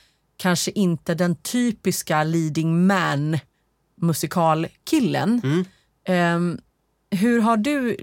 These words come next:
Speaker 1: liksom hanterat det, eller sådär, när man kommer kanske då med musikaldrömmar och så... Ja.
Speaker 2: Jag,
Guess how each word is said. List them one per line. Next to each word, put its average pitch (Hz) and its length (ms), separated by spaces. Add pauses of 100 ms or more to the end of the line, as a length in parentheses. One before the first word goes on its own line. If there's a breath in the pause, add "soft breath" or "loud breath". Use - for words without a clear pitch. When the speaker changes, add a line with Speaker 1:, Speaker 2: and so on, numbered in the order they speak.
(100)
Speaker 1:
liksom 185 360
hanterat 175 600
det, 226 180
eller 160 520 (320)
sådär, 156 300
när 156 100
man 170 120
kommer 165 280
kanske 151 300
då 139 120
med 143 120
musikaldrömmar 143 1080
och 147 120
så... 143 340 (880 soft breath)
Ja. - 160 (840 loud breath)
Speaker 2:
Jag, 196 600